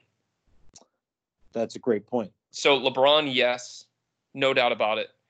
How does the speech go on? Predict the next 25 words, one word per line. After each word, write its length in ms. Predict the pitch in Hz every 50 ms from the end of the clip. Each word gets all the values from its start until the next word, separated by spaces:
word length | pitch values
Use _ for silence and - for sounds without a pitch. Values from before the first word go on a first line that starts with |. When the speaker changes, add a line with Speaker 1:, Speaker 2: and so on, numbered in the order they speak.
| _ _ _ _ _
Speaker 2:
Kawhi, 480 | - 151 135 120 127 131 135 139 139 131
yes. 640 | 127 123 123 123 120 120 117 - - - - - - _ _ _ _ _ _ _ _ _ _ - - _ - - - - _ _ - -
K 240 | - 147 147 143
D, 400 | 139 135 135 131 131 127 123 123 _ _ _ _
yes. 600 | 123 120 120 117 113 113 - - - - - _ _ _ _ _ _ _ _ _ _ _
I 200 | - 127 143 160
think 360 | 160 - - 165 156 139 123 -
Steph, 600 | - - - - _ - 131 127 131 135 - - - _ _ _ _ _ _ _ _ _ _ _
some 340 | _ - - - 143 135 139
would 160 | 139 135 127
probably 360 | - 143 135 127 127 131 127 -
argue 460 | 123 127 123 127 127 127 127 127 127
against 480 | 117 113 117 120 117 117 117 - - -
that, 280 | 123 120 120 110 - _ _ _ _ _ _ _ _ _ -
but 100 | 131 131
I 100 | 127 123
still 380 | - - - - 139 127 127
think 300 | 123 _ - 123 120 113
Steph 420 | - - - - 120 113 113 - _
can. 400 | - - 113 110 110 113 120 127 _ _ _ _ _ _ _ _ _ _ - - - - - -
Um, 480 | 120 120 117 117 113 110 110 107 117 131 _ _ _ _ _ _ _ _ _ _ -
I 60 | -
mean, 180 | 143 143 139 135
can 180 | - - 156 135
Harden 720 | 117 - - - 131 139 151 180 202 220 226 233 233 233